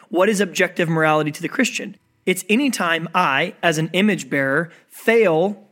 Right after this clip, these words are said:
to properly bear the image of Jesus. Anytime I, as a representative of God, misrepresent him.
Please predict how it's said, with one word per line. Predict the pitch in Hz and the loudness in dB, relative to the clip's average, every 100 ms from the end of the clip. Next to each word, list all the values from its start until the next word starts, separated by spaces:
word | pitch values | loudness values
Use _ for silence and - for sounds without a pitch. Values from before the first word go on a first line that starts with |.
| _ | _
to | 208 | -6
properly | - - 175 180 170 170 | -4 0 0 0 0 0
bear | 139 147 | 0 0
the | 147 156 | 0 -2
image | 147 143 | -4 -4
of | 127 | 0
Jesus. | 147 131 - - - _ _ | 2 2 -4 -12 -16 _ _
Anytime | 202 226 208 170 - | 0 0 0 -2 -2
I, | 180 165 131 147 208 - _ _ _ _ | 0 2 0 0 -2 -8 _ _ _ _
as | 165 160 | -2 0
a | 165 | 0
representative | 175 180 165 175 196 175 143 | 0 0 -2 0 -2 -4 -4
of | 135 131 | -4 -2
God, | 180 139 135 165 - _ - | -2 0 -4 -8 -14 _ -16
misrepresent | 170 214 240 - - - 180 190 185 185 147 214 - | 0 2 2 -2 -10 -4 -2 0 0 0 2 0 0
him. | 143 - 175 | -6 -12 -14